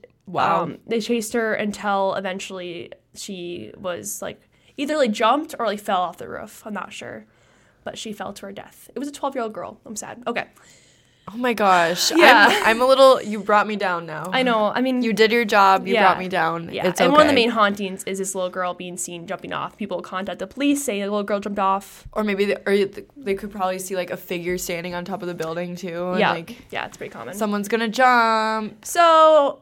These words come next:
Speaker 2: luckily, I mean, she was found guilty of this, and they're like, "Yeah, you did this." And so she was forced to forfeit nine slaves. Uh, that's it.
Speaker 1: Wow.
Speaker 2: Nothing else happened to her.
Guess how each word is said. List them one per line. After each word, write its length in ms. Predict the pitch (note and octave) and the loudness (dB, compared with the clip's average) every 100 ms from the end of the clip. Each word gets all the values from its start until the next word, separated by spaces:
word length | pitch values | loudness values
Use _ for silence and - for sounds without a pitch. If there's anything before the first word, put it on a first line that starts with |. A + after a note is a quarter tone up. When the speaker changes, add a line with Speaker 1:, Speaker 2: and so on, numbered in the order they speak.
| - | 0
Speaker 2:
luckily, 480 | C4+ F4 F#4 E4 | 0 2 -2 0
I 40 | C#4 | 0
mean, 160 | C4+ | -2
she 100 | C4+ | -2
was 180 | C4+ C4 | 0 0
found 240 | C4 C4 A#3+ | 2 0 2
guilty 300 | F#3+ G3 A3+ | -2 -2 -6
of 100 | G#3+ | -2
this, 380 | A#3+ B3 - | -2 -2 -4
and 100 | - | -4
they're 120 | G#3+ G#3 | -2 0
like, 240 | G3 F#3+ | 0 0
"Yeah, 100 | F3 | -2
you 180 | F3+ F#3+ | -2 -6
did 200 | F3+ F3 | -8 -4
this." 420 | G3 B3 - - _ _ _ _ | -2 -2 -6 -8 _ _ _ _
And 240 | A3 G#3+ G#3+ | -4 -2 -2
so 160 | A3+ | -2
she 180 | G#3 A#3 | -4 -4
was 120 | A3 | -6
forced 300 | A3 A#3 G#3+ | -2 -2 -2
to 80 | G#3+ | -8
forfeit 440 | G#3 G3 G3 - | -6 -6 -6 -10
nine 260 | G3+ F3 F#3 | -8 -10 -8
slaves. 360 | - G2+ - - _ _ _ _ _ _ _ _ - | -10 -10 -12 -16 _ _ _ _ _ _ _ _ -8
Uh, 240 | F3+ D#3+ | -6 -4
that's 220 | - G#3+ - | 0 2 2
it. 100 | - | -2
Speaker 1:
Wow. 80 | |
Speaker 2:
Nothing 240 | G#3 A3 B3 | -6 -2 0
else 140 | A#3 | 2
happened 240 | A#3 G#3+ G#3+ | 2 2 2
to 60 | |
her. 420 | G#3+ G#3 G#3 G#3 | 2 4 2 0